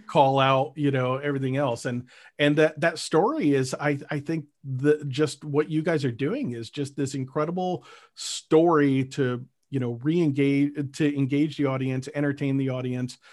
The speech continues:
Speaker 2: and then obviously get them to, you know, some kind of vision of why they need your product, or why they need the business's product or service.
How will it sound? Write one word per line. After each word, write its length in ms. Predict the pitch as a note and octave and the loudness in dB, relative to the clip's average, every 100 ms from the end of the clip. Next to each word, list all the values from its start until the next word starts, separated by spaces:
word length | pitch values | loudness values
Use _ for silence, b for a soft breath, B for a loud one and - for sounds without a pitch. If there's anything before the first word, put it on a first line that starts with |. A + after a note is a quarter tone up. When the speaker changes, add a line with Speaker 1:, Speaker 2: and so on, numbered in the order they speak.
| b b | b b
Speaker 2:
and 160 | D#3 G3+ | 0 2
then 240 | B3 G#3+ | 2 0
obviously 640 | G3+ E3+ A3 E3 - D3 C#3 | 0 0 2 -2 0 -2 0
get 240 | D3 D3 | 0 0
them 180 | D3 C3 | -2 -2
to, 340 | C#3 B2+ B2+ - | -2 -4 -4 -8
you 140 | C#3 | -8
know, 100 | B2+ | -6
some 220 | A#2 C3+ | -6 -6
kind 200 | C3 C3 | -4 -2
of 200 | B2 A#2+ _ b b | -4 -6 _ b b
vision 720 | B2+ A2+ D3 C#3+ D3 C3 B2+ | -4 4 4 4 2 2 0
of 400 | - B2+ B2 B2 | -4 -6 -6 -10
why 320 | B2 B2+ B2+ | -8 -2 -2
they 180 | B2+ B2+ | 0 -2
need 320 | A#2 B2 B2+ | -2 -4 -4
your 100 | B2+ | -6
product, 460 | A2+ B2 B2+ B2 C#3 | -6 -8 -6 -10 -10
or 60 | |
why 360 | C3+ A#2+ A#2+ C3+ | -10 -6 0 2
they 140 | C3+ | 2
need 220 | B2+ B2 B2 | 0 -2 -6
the 40 | |
business's 500 | A#2 C3 C3 A#2 A#2+ | -6 -6 -6 -8 -10
product 380 | - B2+ B2 - | -10 -10 -10 -12
or 80 | G#2+ | -12
service. 580 | - D3 B2+ - - | -8 -8 -8 -20 -20